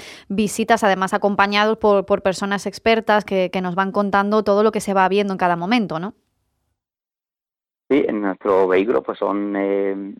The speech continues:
Speaker 2: eh, microbuses todoterreno, que va con el guía conductor, eh, que a lo largo de todo el recorrido va haciendo los comentarios de los distintos ecosistemas,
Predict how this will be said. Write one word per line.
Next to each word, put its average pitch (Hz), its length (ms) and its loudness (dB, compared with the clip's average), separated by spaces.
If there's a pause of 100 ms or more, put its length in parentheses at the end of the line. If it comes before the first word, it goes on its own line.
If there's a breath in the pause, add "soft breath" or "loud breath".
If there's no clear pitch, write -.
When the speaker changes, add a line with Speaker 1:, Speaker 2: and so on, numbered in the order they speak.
(140)
Speaker 2:
eh, 95 520 -6
microbuses 101 480 -6
todoterreno, 107 540 -6 (440 soft breath)
que 85 60 -8
va 87 80 -2
con 101 140 -2
el 98 100 0
guía 101 140 2
conductor, 101 600 -2 (520)
eh, 90 800 -4 (180)
que 95 160 -2
a 90 40 -2
lo 87 100 2
largo 95 160 2
de 98 40 0
todo 110 160 0
el 98 80 -2
recorrido 104 460 -2 (260)
va 98 60 0
haciendo 104 240 -4
los 107 100 0
comentarios 92 500 -6
de 87 80 -8
los 90 140 -8
distintos 95 380 -6
ecosistemas, 104 640 -6